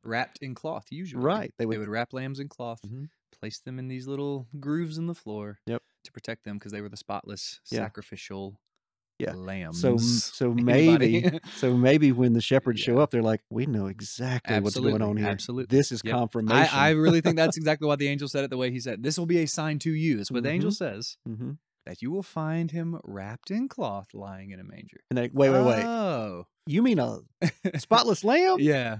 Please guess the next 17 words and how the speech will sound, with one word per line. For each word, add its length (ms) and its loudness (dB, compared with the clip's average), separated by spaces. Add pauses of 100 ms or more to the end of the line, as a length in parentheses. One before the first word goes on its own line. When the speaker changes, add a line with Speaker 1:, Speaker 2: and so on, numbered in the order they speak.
Speaker 2:
Like, 120 -4
Speaker 1:
right. 220 -8
Speaker 2:
"Oh, 120 -6
that's 180 -10
perfect." 420 -16 (720)
Speaker 1:
Yeah. 80 -8
Speaker 2:
Anyway, 200 2 (300)
those 160 2
things 160 -2
are 40 -4
fascinating. 440 -8
I 40 -4
like 140 -2
that 180 -4
stuff. 120 -8
Speaker 1:
Fascinating. 240 -8 (500)
Speaker 2:
Um, 400 4